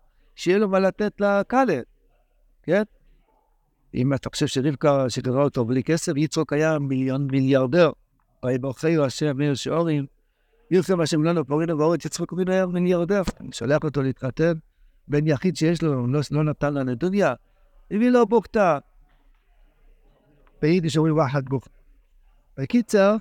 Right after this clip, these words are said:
הדרך מגיע אליפז, וגונב ממנו את הכל.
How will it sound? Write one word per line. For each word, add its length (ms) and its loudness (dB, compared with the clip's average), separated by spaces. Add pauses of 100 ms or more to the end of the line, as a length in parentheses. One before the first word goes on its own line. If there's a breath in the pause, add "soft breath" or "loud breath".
(1000)
הדרך 440 2
מגיע 360 0
אליפז, 640 -2 (1400)
וגונב 380 0
ממנו 200 2
את 140 -2
הכל. 280 0